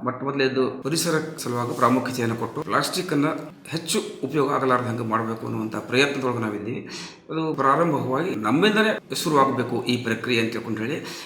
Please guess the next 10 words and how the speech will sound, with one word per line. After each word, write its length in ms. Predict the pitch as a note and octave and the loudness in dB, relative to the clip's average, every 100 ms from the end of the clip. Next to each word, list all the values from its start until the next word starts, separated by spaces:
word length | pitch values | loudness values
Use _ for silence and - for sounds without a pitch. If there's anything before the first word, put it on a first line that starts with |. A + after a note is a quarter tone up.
| - | -2
ನಮ್ಮ 220 | D3 F#3+ | 0 0
ಪ್ರಾಕಾರದೊಳಗೆ 760 | C#3 C3+ B2+ A#2+ A#2 A#2+ D#3 - | 0 0 2 2 2 0 -2 0
ನಮ್ಮ 200 | C#3 E3 | 2 4
ದೇವಸ್ಥಾನದಿಂದ 600 | C#3+ B2+ - A#2 A2 A2+ A#2 - | 4 2 0 -4 -4 -6 -8 -6
ಯಾವುದೇ 240 | G#2 B2 D#3 | -2 0 0
ಒಂದು 200 | C#3+ A#2+ | -2 -2
ಪ್ಲಾಸ್ಟಿಕ್ 460 | A2 G#2+ - C3 - - _ - - | -6 -8 -8 -8 -10 -18 _ -20 -10
ಪ್ರಸಾದ 320 | A#2 D3 E3 | -2 2 4
ರೂಪವಾಗಿ 360 | D3 B2+ B2+ - | 4 4 0 0
ಕೊಡುವಂಥದ್ದನ್ನ 560 | A#2+ A2 A#2 G#2+ G#2+ | -2 -2 -4 -8 -6